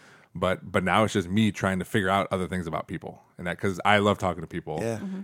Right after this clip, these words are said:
Speaker 1: and just learning things. And that's what, that's like Joe Rogan. You know, there's some people I was like, "I have no idea who this guy is," and three hours later, I'm like, "Man, that was pretty awesome."
Speaker 3: Yeah.
Speaker 1: You know?
Speaker 3: Yeah.
Speaker 2: Exactly.
Speaker 1: Yeah.
Speaker 2: And I think that was
Speaker 3: That's
Speaker 2: our, that was our goal.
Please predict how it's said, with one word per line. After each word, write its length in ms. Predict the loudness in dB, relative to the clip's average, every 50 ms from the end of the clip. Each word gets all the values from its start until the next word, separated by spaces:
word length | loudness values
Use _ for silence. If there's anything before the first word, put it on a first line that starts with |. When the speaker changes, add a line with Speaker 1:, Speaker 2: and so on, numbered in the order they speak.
| -8
Speaker 1:
and 120 | -6 -6 -4
just 240 | -4 -4 -4 -6 -6
learning 580 | -2 0 2 2 2 0 -2 -4 -8 -12 -14 -18 _ _ -10
things. 320 | -6 -6 -6 -6 -6 -6
And 80 | -4 -2
that's 180 | -2 -2 0 0
what, 200 | 0 0 0 0
that's 340 | 0 -2 -2 -2 -8 -8 -4
like 140 | -4 -4 2
Joe 160 | 4 6 6
Rogan. 480 | 8 8 8 8 6 4 0 -2 -4 -6 _ _ _ _
You 120 | -6 -4 -2
know, 240 | -2 -2 -4 -2 0
there's 180 | 0 0 2
some 180 | 2 2 2 2
people 180 | 2 0 0
I 20 | -2
was 60 | -2
like, 100 | -2 0
"I 60 | 0 0
have 80 | 0 0
no 80 | 0
idea 140 | -2 -2 -2
who 80 | -2 -4
this 100 | -4 -4
guy 140 | -2 0 0 0
is," 260 | 0 0 -2 -4 -6
and 100 | -8 -4
three 140 | -2 0 2
hours 200 | 2 0 0 -2
later, 180 | -4 -2 -2 -2
I'm 40 | -4
like, 120 | -6 -6 -6
"Man, 160 | -6 -6 -6
that 80 | -8 -8
was 100 | -10 -12
pretty 220 | -12 -12 -10 -8
awesome." 280 | -8 -10 -10 -12 -18 -20 _ _
Speaker 3:
Yeah. 100 | -10 -6 -4
Speaker 1:
You 60 | -2
know? 260 | -2 -4 -4 -8 -12 -16 _ -16 -12
Speaker 3:
Yeah. 80 | -8 -6
Speaker 2:
Exactly. 440 | -4 -4 -4 -4 -6 -8 -10 -12 -10
Speaker 1:
Yeah. 160 | -10 -10 -12 -14 -16 _ _ _ _ _ _ _ _ _ _
Speaker 2:
And 80 | -4 -2
I 20 | 0
think 160 | 0 0 0
that 200 | 0 0 0 0
was 160 | -2 -4 -4
Speaker 3:
That's 140 | -4 -6 -6
Speaker 2:
our, 160 | -2 0 0
that 20 | 2 2
was 100 | 0 0
our 180 | 0 0 -2
goal. 280 | -2 -4 -8 -8 -10 -12